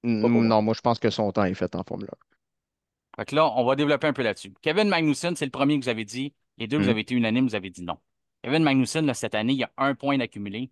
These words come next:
Speaker 3: La saison, il en a fait, la saison dernière, il en a fait trois. Trois points, là, c'est un point de plus que Liam Lawson, puis deux points de plus que Logan Sargent. Puis, ouais, à peu, puis un point de plus,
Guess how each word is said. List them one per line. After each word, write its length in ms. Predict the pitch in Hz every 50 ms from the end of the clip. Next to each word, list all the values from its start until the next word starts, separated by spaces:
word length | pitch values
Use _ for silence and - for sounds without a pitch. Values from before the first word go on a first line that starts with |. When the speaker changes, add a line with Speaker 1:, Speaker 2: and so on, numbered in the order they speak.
| _ _ -
Speaker 3:
La 100 | 113 107
saison, 340 | - 113 110 110 123 131 131
il 60 | 117
en 60 | 113
a 80 | 104 92
fait, 240 | - 104 - _ -
la 100 | 110 98
saison 260 | - 117 110 120 123
dernière, 260 | 113 107 104 113 120
il 60 | 120
en 40 | 107
a 60 | 98
fait 160 | - - - - _
trois. 200 | - - - - _ _ _ _ _ _ _ _ _ _ _ _ _ _ _ _ -
Trois 240 | 165 190 196 185
points, 320 | - 170 170 180 180 190 180
là, 240 | 156 147 151 156 147
c'est 680 | - - 131 131 131 135 135 135 135 131 131 135 - _ _ _ _ _ _ _ _ _ _ _ _ -
un 140 | 135 147 151
point 180 | - - 160 160
de 80 | 147 135
plus 260 | 113 - 151 156 -
que 100 | - 135
Liam 320 | 120 120 127 123 127 127
Lawson, 460 | 123 120 113 113 - - 139 143 143 135
puis 100 | - 113
deux 200 | 110 131 131 127
points 180 | - 131 131 123
de 120 | 117 107
plus 280 | 98 113 117 127 120 -
que 80 | 117
Logan 300 | 101 104 98 101 101 95
Sargent. 300 | 90 95 85 82 - - - _ _ _ _ _ _ _ _ _ _ _ _ _ _ _ _ _ _ _ _ _ _ _ _ _ _ _ _ _ _ _ _ _ _ _ _ -
Puis, 580 | - 113 110 110 110 110 107 107 110 104 98 - _ _ _ _ _ _ _ _ _ _ _ _ _ -
ouais, 300 | 104 104 107 107 110 110
à 100 | 104 104
peu, 120 | - 110 -
puis 360 | _ - - 113 110 110 107 -
un 140 | 123 123
point 200 | 113 - 131 131
de 100 | 120 117
plus, 400 | 101 - 110 113 117 - - -